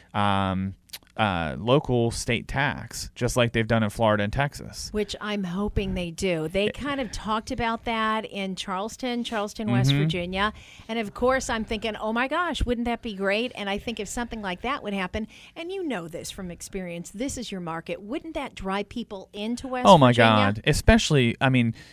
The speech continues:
Speaker 1: when you look at the area that we're in here and the listening area, we're a D C metro area, and we're also outside of Baltimore too. But there's a lot of money in those people that pe-, those people make that work in Virginia, D C,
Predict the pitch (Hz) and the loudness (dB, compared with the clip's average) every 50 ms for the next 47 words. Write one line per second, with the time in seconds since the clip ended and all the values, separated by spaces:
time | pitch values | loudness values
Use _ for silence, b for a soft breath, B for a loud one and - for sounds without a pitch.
0 | B B - 143 156 185 220 220 180 160 165 - 143 120 110 117 - 101 117 123 | B B -2 2 4 4 4 6 6 4 4 6 4 2 2 2 2 4 6 6
1 | 123 123 120 120 117 113 110 107 104 90 104 110 110 107 107 107 107 104 101 95 | 8 8 8 8 8 6 6 4 4 4 4 6 6 6 6 6 6 4 2 0
2 | - 117 104 98 95 92 95 104 104 104 104 104 110 110 - - 104 101 95 95 | 2 2 4 4 4 2 2 2 2 2 4 4 4 2 2 0 0 0 2 2
3 | 92 92 92 87 85 92 95 B B B B B B B B B 123 156 208 233 | 2 2 2 0 0 -2 -2 B B B B B B B B B 4 6 6 6
4 | 185 131 107 120 120 131 127 - 127 123 117 110 107 104 - - 113 101 - 98 | 6 4 4 2 2 2 2 2 2 4 4 6 4 4 2 0 -2 0 0 2
5 | 101 101 95 92 85 90 92 98 - 139 123 123 139 170 175 147 135 131 - - | 2 2 2 2 0 0 -2 -2 0 2 2 4 6 6 6 6 4 4 2 0
6 | 117 - 90 98 107 - - 107 101 98 92 - 98 98 95 - - 104 98 87 | -2 -2 -2 -4 -2 -2 0 0 0 0 2 2 2 2 4 2 2 2 2 0
7 | 95 - - 156 143 113 107 B B B B B B B B B _ - 190 185 | 0 2 2 4 4 4 2 B B B B B B B B B _ 2 4 6
8 | - 247 254 240 208 143 120 107 101 107 120 127 123 113 101 104 101 110 120 117 | 8 6 8 8 8 6 6 6 6 6 6 6 4 4 4 4 6 6 6 6
9 | 110 107 87 107 107 104 101 101 - - - 110 110 - 113 107 104 101 101 98 | 6 4 4 4 4 4 4 2 4 4 4 4 4 2 2 2 2 2 0 0
10 | 92 - - - - 104 107 107 104 - 117 110 - 120 113 - - 117 107 110 | -2 -6 -8 -12 -10 -4 -4 -2 0 0 0 2 2 0 2 4 2 2 2 2
11 | 107 107 101 98 98 101 - - 95 - 87 104 107 107 107 - - 107 101 101 | 2 2 2 2 2 0 0 -2 -2 -2 2 2 2 2 2 2 0 0 0 0
12 | 92 104 101 95 110 104 104 104 101 101 101 101 98 - 107 107 110 110 - - | 0 -2 -2 2 2 2 4 4 4 4 4 2 2 2 2 4 4 2 2 0
13 | - 104 101 101 98 98 | 0 2 2 4 2 0